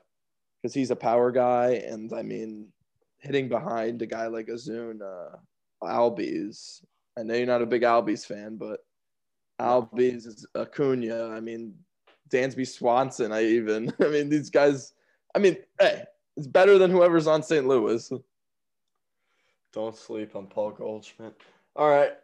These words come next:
Speaker 2: At number, what is this?
Speaker 1: Hey, but that's
Speaker 2: Eleven?
Speaker 1: it. Goldschmidt.
Speaker 2: Eleven?
Speaker 1: Oh,
Speaker 2: Eleven?
Speaker 1: Arenado.
Speaker 2: Eleven?
Speaker 1: Who you, who you got?
Speaker 2: All right. I got Michael Conforto. You have him at ten.
Speaker 1: I
Speaker 2: Now,
Speaker 1: like
Speaker 2: Michael
Speaker 1: him.
Speaker 2: Conforto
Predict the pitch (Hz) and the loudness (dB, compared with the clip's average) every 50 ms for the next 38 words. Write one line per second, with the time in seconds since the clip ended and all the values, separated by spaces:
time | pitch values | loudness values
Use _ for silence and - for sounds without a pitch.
0 | _ _ _ _ _ _ _ _ _ _ _ - 139 147 147 151 147 - _ - | _ _ _ _ _ _ _ _ _ _ _ 2 4 4 4 4 2 -2 _ -4
1 | 147 143 143 143 135 143 139 139 131 127 131 139 139 131 - 127 120 - 135 123 | 0 2 2 2 2 2 2 4 2 2 2 0 -2 -2 -2 -2 0 0 0 0
2 | 117 104 120 120 117 113 113 113 120 147 147 156 165 170 - - - - - 139 | 0 0 0 0 0 2 4 6 6 6 6 6 4 4 4 2 -2 -2 2 2
3 | 156 165 139 - 117 117 127 135 143 151 147 175 175 175 180 175 175 _ _ _ | 2 2 0 -4 -2 2 4 4 4 4 4 2 2 0 0 -4 -10 _ _ _
4 | - 107 104 - - - 135 143 160 160 - - - 104 101 107 104 104 104 123 | -10 -6 -6 -4 -4 -4 -4 -2 -4 -4 -6 -10 -12 -12 -12 -8 -6 -6 -8 -8
5 | _ _ _ _ _ _ _ _ _ - 101 98 101 101 107 120 131 143 147 143 | _ _ _ _ _ _ _ _ _ -10 -8 -6 -4 -2 -4 -4 -4 -4 -8 -8
6 | 139 143 143 _ - - _ - 151 151 147 147 135 113 117 110 117 110 98 - | -10 -12 -14 _ -20 -20 _ -4 0 2 2 2 2 2 0 0 0 -4 -8 -10
7 | _ _ _ _ _ _ _ _ _ _ _ _ - 135 143 139 - - - _ | _ _ _ _ _ _ _ _ _ _ _ _ 0 2 2 2 2 0 -6 _
8 | _ _ _ _ - 175 180 165 - 143 139 143 143 151 147 - 170 160 160 - | _ _ _ _ 0 2 2 2 2 0 2 4 4 2 2 2 0 0 0 -2
9 | - 143 123 - - _ - 143 139 135 127 117 107 104 104 113 123 120 143 143 | -6 -6 -6 -6 -12 _ 0 4 4 4 4 2 0 -2 -4 -8 -10 -8 -4 -2
10 | 127 127 - 147 139 131 123 - - 120 120 113 - _ _ - - - 127 120 | -2 -2 -2 -6 -10 -10 -10 -8 -8 -6 -6 -6 -8 _ _ -20 -16 -8 -6 -4
11 | 113 107 95 90 - _ _ _ _ _ _ _ _ _ _ _ - 110 113 117 | -4 -4 -6 -8 -12 _ _ _ _ _ _ _ _ _ _ _ -10 -6 -4 -2
12 | 117 120 127 156 190 196 214 208 208 214 - 196 160 147 - - - 147 151 156 | 0 2 4 2 2 2 2 -2 -2 0 -2 -2 -2 -2 -4 -6 -2 2 2 4
13 | 151 151 151 151 147 147 151 147 - | 4 4 4 4 4 2 0 -2 -8